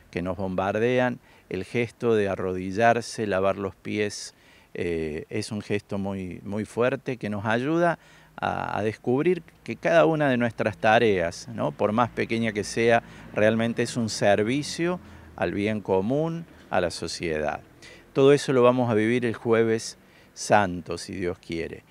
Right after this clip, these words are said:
El viernes, bueno, es el día de la muerte de Jesús, un día dedicado a la reflexión, un día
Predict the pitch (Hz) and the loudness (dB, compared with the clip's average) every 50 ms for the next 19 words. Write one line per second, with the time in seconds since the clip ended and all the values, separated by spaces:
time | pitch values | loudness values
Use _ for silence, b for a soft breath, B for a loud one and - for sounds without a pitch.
0 | B B B B - 107 107 110 120 127 127 131 131 139 147 160 170 165 - - | B B B B -2 0 2 4 6 6 6 6 6 4 -2 -4 -4 -4 -8 -12
1 | - - 92 95 90 90 90 87 98 90 78 82 90 92 95 92 90 90 87 80 | -10 -6 -6 -6 -4 -6 -8 -8 -8 -10 -8 -8 -6 -4 -4 -2 -4 -4 -6 -8
2 | b b b b b b b b b - - - - 85 85 82 78 82 82 - | b b b b b b b b b -18 -14 -10 -8 -6 -6 -6 -6 -8 -8 -10
3 | - 101 92 87 92 101 117 120 120 123 107 - 117 104 98 92 - - 95 95 | -8 -6 -6 -4 -4 -2 -2 -2 -2 -2 -4 -2 -4 -4 -4 -6 -8 -8 -8 -8
4 | - - 147 156 160 156 - - 127 104 90 87 87 90 87 90 90 - b b | -6 -6 -4 -4 -4 -4 -6 -8 -8 -8 -8 -6 -4 -2 0 0 -2 -2 b b
5 | b b b b b b - - - 92 90 82 85 92 92 90 85 - - 95 | b b b b b b -20 -16 -14 -12 -12 -8 -6 -6 -6 -6 -6 -4 -2 -2
6 | 104 101 95 95 98 - 107 90 - - 85 85 85 - - - 139 143 147 143 | -2 -2 -2 -4 -6 -8 -10 -12 -8 -8 -6 -6 -6 -6 -4 0 2 4 4 4
7 | 135 123 113 98 98 98 95 98 95 95 90 | 4 2 0 -2 -2 -2 0 2 2 2 0